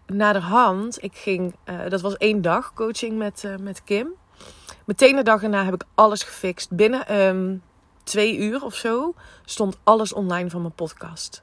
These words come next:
Alles. Was mijn eerste aflevering gelanceerd. Wist ik precies wat ik moest doen. Ehm, was het gewoon geregeld. En wat ik je ook wil, wil meegeven in deze aflevering is dat als jij een bepaald verlangen hebt, bijvoorbeeld je wil voor jezelf starten of je zou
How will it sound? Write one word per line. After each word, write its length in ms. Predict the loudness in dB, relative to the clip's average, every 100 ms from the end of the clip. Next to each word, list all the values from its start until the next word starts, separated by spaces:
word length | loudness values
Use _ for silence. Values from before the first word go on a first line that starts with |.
| -12
Alles. 480 | 0 0 0 -12 -12
Was 180 | -6 -6
mijn 120 | -4
eerste 300 | 0 -2 0
aflevering 540 | -2 0 0 0 -2 -6
gelanceerd. 680 | -4 -4 -4 -4 -2 -4 -6 -20 -20 -20 0
Wist 160 | 0
ik 100 | 0
precies 360 | -6 -6 -4 -2
wat 140 | -2
ik 60 | -2
moest 220 | -2 0
doen. 460 | 0 0 0 -2 -6 -12 -20 -20 -18
Ehm, 420 | -8 -6 -4 -6 -8 -10 0
was 180 | 0
het 100 | 0
gewoon 280 | -2 -2 -2
geregeld. 640 | -4 -2 -2 -2 -6 -8 -18 _ -2
En 180 | 0 4
wat 160 | 4
ik 100 | 2
je 140 | -2 -2
ook 80 |
wil, 220 | 2 2 2
wil 200 | 2 4
meegeven 640 | 6 4 4 -2 -2 -2
in 120 | -4
deze 280 | 2 4 2
aflevering 720 | 0 0 2 0 0 -2 -4 -2
is 220 | -2 2
dat 200 | 0 4
als 260 | 4 4 2
jij 120 | -2
een 60 |
bepaald 360 | -2 0 2 2
verlangen 540 | 0 2 4 4 2
hebt, 340 | 2 2 0 0
bijvoorbeeld 680 | 2 2 4 4 4 2 2
je 100 | -2
wil 220 | 0 -2
voor 200 | -2 -4
jezelf 340 | -2 2 2
starten 480 | 0 -8 -8 -6 -6
of 180 | -4 -4
je 100 | -4
zou 540 | 2 4 8 6 4